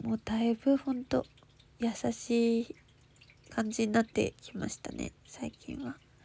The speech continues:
でも私はずっとお父さんに甘えたくなかったんですよ。あ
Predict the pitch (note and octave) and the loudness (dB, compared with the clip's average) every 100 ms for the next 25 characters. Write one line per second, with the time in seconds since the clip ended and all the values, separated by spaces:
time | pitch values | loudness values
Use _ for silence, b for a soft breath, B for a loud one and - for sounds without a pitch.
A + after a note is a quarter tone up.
0 | B B B B B B - A#3+ A#3+ - | B B B B B B -16 -10 -8 -4
1 | A3+ A3 B3 - C4+ C4+ C4+ B3 - _ | -4 -4 -4 0 2 4 4 2 -2 _
2 | - - - - - - A#3+ A#3 - - | -20 -20 -20 -20 -16 -2 0 0 0 6
3 | C#4 B3+ G#3+ - - - - - _ - | 8 8 4 0 -10 -20 -20 -20 _ -20
4 | - - - - C4+ C4+ C4+ - A#2+ - | -20 -16 -14 0 4 6 4 2 -2 -2
5 | - - - B B B B B B - | -8 -16 -20 B B B B B B -6
6 | G#3 G#3+ - G#3+ G#3 A#3 A#3 A#3 C4+ - | -2 -2 -2 0 4 6 4 4 2 0
7 | A3+ G#3 A3 G#3 - - - C4 - - | -2 -2 0 -4 -4 -8 -8 -8 -14 -14
8 | - B3 G3+ F#3+ - - - _ - _ | -8 -4 -2 -2 -4 -10 -20 _ -20 _
9 | - _ - - - - - | -20 _ -20 -20 -20 -16 -14